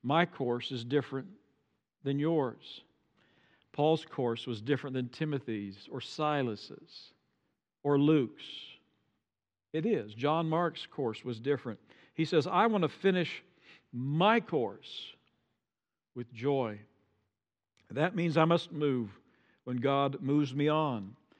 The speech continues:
And so it is, he says, "Here's his last word to the church there." Paul was, uh, sharing his heart. He says, "Here's my ambition," verse thirty-two.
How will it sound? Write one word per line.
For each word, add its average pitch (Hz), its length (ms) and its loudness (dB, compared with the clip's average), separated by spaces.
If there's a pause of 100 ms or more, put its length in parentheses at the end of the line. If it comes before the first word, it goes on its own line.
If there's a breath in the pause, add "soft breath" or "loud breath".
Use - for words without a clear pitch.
(220 soft breath)
And 127 100 -8
so 170 220 4
it 165 40 8
is, 165 200 4
he 160 100 2
says, 147 240 0
"Here's 170 240 4
his 160 180 0
last 156 560 4
word 139 480 0
to 135 280 -2
the 127 100 -2
church 156 480 -2
there." 113 300 -2 (560 soft breath)
Paul 143 280 4
was, 131 320 2 (460 soft breath)
uh, - 40 -8
sharing 170 400 6
his 156 200 2
heart. 156 460 6
He 151 60 -10
says, 139 260 -2
"Here's 160 240 2
my 170 220 8
ambition," 170 680 4 (640)
verse 135 360 -4
thirty-two. 147 840 0